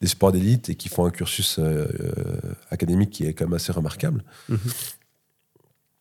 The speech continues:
Speaker 1: Mais, euh, c'est vrai que je dirais que c'est pas, c'est pas la norme, je, je pense.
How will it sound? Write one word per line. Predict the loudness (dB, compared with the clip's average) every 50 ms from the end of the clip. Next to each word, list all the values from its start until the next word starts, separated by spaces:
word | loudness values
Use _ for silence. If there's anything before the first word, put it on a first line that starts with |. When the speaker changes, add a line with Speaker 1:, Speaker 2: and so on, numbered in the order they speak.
| _ _ _ _ _ _ -4
Speaker 1:
Mais, | 2 4 6 6 6
euh, | 6 4 4 4 4 2 2 2 0 0 0 0 -2 -2 -4 -6 -8 -10 -12 -16 -20 _ _ _ _ _ _ -2
c'est | 2 4
vrai | 4 4
que | 4 2
je | 2
dirais | 0 2
que | 2 2
c'est | 2 0 0 2
pas, | 4 4 4 6 4 4 4 2 0 0 -2 -4 -8 -10
c'est | -8 -6 -6 -4
pas | 0 2
la | 4 4
norme, | 4 4 4 2 0 -2 -2
je, | -4 -4 -4 -4 -4 -4 -4 -6
je | -8 -10 -12 _ -8
pense. | -6 -6 -6 -6 -8 -12